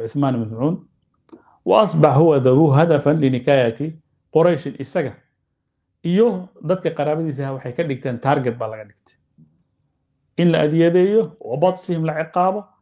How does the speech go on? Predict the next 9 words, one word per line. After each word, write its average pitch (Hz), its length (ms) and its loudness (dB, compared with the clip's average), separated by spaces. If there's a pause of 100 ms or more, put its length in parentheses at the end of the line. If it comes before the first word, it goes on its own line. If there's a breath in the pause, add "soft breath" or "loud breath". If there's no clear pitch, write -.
(300)
مما 180 260 0
حمله 196 380 -4
على 151 220 -6
أن 147 100 -4
يكون 165 220 -6
في 143 120 -6
طليعة 160 360 -8
المهاجرين 143 560 -6
إلى - 80 -8